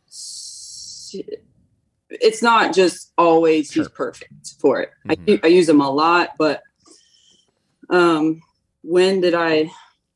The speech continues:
Speaker 1: I guess, I don't know, along with Sage putting a fear in me of just knowing what could happen, what,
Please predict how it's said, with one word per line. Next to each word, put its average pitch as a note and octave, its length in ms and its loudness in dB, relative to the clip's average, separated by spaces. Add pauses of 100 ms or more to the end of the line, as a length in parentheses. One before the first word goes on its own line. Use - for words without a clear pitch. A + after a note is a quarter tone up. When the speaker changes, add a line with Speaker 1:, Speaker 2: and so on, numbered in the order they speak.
(520)
Speaker 1:
I A3 80 0
guess, D#4+ 380 -2 (460)
I G#3+ 120 2
don't E3+ 100 6
know, C#3 280 -2 (140)
along A#3 380 2
with A3 140 2
Sage G3+ 400 -2
putting F#3 280 -2
a D3+ 60 0
fear F3 360 2
in D#3 160 4
me D3+ 300 0 (560)
of D3+ 440 0 (100)
just D#3 320 -2
knowing D#3 500 4
what D3+ 240 0
could D#3 180 0
happen, D#3+ 680 0
what, D#3 200 0